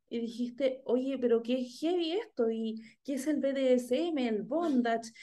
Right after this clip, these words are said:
y la gente que se amarra y se pega, pero esa cuestión les gusta?". O sea,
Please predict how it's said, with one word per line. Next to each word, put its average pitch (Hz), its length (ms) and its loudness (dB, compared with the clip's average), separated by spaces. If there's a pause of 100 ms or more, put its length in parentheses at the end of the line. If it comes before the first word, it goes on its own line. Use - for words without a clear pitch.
(200)
y 226 60 0
la 220 80 2
gente 254 340 -2
que 240 100 -2
se 214 140 -8
amarra 294 440 0
y 247 40 0
se 226 180 -2
pega, 294 400 -2
pero 226 120 -2
esa 247 140 -8
cuestión 262 280 -4
les 226 140 -4
gusta?". 247 580 -6 (840)
O - 20 -6
sea, - 320 -8